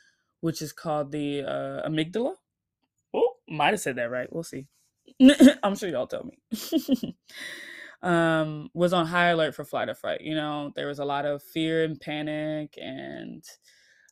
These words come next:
around this virus, what exactly it was capable of. People were getting sick and, you know, like, reading headlines like, "Millions sick, thousands sick, it's spreading rapidly." And, like, just really feeling like, "Wow,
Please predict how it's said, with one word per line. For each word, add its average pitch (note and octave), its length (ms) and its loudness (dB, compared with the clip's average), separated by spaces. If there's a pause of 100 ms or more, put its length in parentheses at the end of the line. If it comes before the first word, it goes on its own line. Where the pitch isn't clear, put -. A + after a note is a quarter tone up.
around D3+ 760 -4
this D#3 200 -6
virus, C#3+ 520 -2
what D3 160 -6
exactly B2+ 420 -6
it - 60 -8
was - 120 -12
capable F#3 600 4
of. D#3 720 4 (460)
People E3+ 220 -4
were E3 120 0
getting D3+ 260 -4
sick F3+ 680 0
and, E3+ 200 2
you E3+ 60 0
know, E3 120 0
like, C#3+ 180 -4
reading E3+ 260 0
headlines D#3+ 420 0
like, - 100 -20
"Millions E3+ 540 0
sick, - 280 -4 (120)
thousands E3+ 420 0
sick, - 240 -6 (320)
it's - 100 -4
spreading F#3 480 2
rapidly." - 480 -4 (880)
And, E3 280 2
like, F2 300 -8 (100)
just D#3+ 360 -6
really D#3+ 600 -2
feeling D#3+ 360 -4
like, C3+ 280 -8
"Wow, C3 580 -8